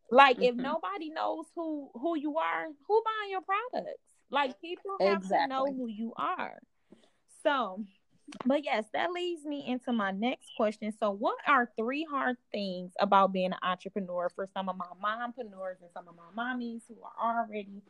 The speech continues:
Speaker 1: having a business, that has a business? What are three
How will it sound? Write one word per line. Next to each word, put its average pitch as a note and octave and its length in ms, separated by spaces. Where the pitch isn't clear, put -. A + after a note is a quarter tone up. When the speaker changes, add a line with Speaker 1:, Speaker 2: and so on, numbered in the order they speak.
Speaker 1:
having C#4+ 340
a G#3 40
business, F#3+ 500
that G3 120
has B3 240
a G#3+ 40
business? F#3 320
What B3 160
are B3+ 220
three A3 280